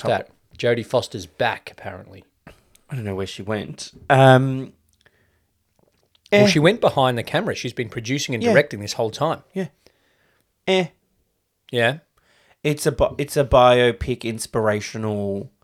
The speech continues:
Speaker 1: Oh, well, she's swimming. Well, I think they're both.
Speaker 2: Okay.
Speaker 1: I think they're both good.
Speaker 2: Yep.
Speaker 1: But I would not have given them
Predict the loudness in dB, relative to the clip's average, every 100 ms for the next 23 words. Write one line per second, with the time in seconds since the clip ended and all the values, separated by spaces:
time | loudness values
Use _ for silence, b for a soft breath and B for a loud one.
0 | _ _ _ _ _ -4 -2 0 0 -2
1 | -2 -4 -4 -6 -6 -6 -8 -8 -6 -4
2 | -4 -4 -6 -6 -8 -8 -12 -18 _ _
3 | _ _ _ _ _ _ B B B -2
4 | 0 2 0 0 6 8 8 2 -4 -2
5 | 2 2 2 -2 0 6 6 6 2 0
6 | 2 0 -6 _ _ 2 2 -2 _ _
7 | _ _ _ _ _ _ _ 0 2 6
8 | 6 6 4 2 2 2 -2 -4 -2 -2
9 | -2 -4 -8